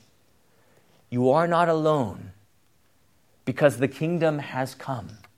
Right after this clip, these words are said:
because the Lord loves each and every one of you. And there we follow in faith, knowing full well that this is true, that the truth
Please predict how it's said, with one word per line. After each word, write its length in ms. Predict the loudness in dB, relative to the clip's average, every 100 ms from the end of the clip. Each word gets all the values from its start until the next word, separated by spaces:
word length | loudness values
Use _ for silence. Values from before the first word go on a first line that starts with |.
| _ _ _ _ _ _ -20 _
because 240 | -2 2
the 120 | 4 4
Lord 400 | 6 8 8 6
loves 340 | 8 8 6
each 420 | 2 4 4 2
and 180 | 4 8
every 320 | 10 8 8
one 240 | 8 8 8
of 180 | 4
you. 340 | 4 4 4 -2 -14 _ _ _ _ _ _ _ _ _ _ _ _
And 160 | -4 2
there 200 | 6 6
we 140 | 4
follow 480 | 6 8 10 8 4
in 120 | 2
faith, 400 | 0 0 2 0
knowing 300 | 0 2 2
full 300 | 0 2 4
well 320 | 4 0 -6 -18 _ -20 -20 _ _ _ _ _ -8
that 180 | -4 -2
this 220 | -2 -4
is 140 | -8
true, 360 | -8 -10 -10 -12 -20 _ _ _ _ _ _ _ _ _ _
that 100 | -10
the 120 | -8
truth 580 | -8 0 4 4 0 -12